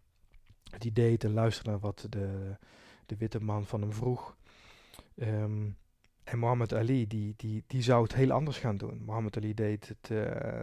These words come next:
die, die na-, die nam daar zo actief afstand van. Ehm, in plaats van te luisteren naar de witte man, eh,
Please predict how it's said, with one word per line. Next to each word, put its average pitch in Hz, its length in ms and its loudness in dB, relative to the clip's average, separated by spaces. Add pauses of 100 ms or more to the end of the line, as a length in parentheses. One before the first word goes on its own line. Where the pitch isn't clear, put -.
(120)
die, 110 200 -6
die 107 140 -4
na-, 107 200 -2
die 113 120 -2
nam 110 180 0
daar 110 120 0
zo 127 280 2
actief - 480 -4
afstand 95 400 -4
van. 113 280 -6 (600)
Ehm, 104 380 -2 (300)
in 113 140 -6
plaats 107 200 -4
van 120 100 -6
te 113 100 -2
luisteren 120 480 4
naar 113 200 2
de 110 100 2
witte 117 240 2
man, 107 460 0
eh, 107 140 -6